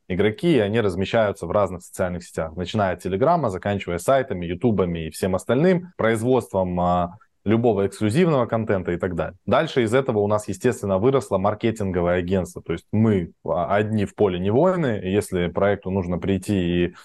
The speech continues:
оказать маркетинговую помощь там, по С Н Г или там, зарубежным блогерам, так как мы со всеми общаемся, есть контактная база, мы с этим тоже помогаем. Это отдельный хлеб, отдельная команда,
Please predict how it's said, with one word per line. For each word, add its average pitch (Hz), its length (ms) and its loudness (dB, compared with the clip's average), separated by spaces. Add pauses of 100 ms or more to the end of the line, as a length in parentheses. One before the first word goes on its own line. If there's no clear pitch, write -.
(180)
оказать 98 480 0
маркетинговую 92 680 0
помощь 101 420 0
там, 80 300 -6 (220)
по 110 180 4
С 113 100 -6
Н 120 160 2
Г 92 380 2
или 85 160 -2
там, 82 220 -6
зарубежным 101 580 0
блогерам, 139 500 0
так 101 160 -2
как 98 140 -10
мы 98 100 -2
со 95 140 -2
всеми 95 260 0
общаемся, 92 480 -2
есть 90 160 -4
контактная 90 460 -2
база, 135 280 2
мы 98 120 -4
с - 80 -4
этим 95 220 -4
тоже 87 200 0
помогаем. 98 560 0
Это 87 180 -4
отдельный 95 420 0
хлеб, 127 360 0
отдельная 87 420 0
команда, 113 480 0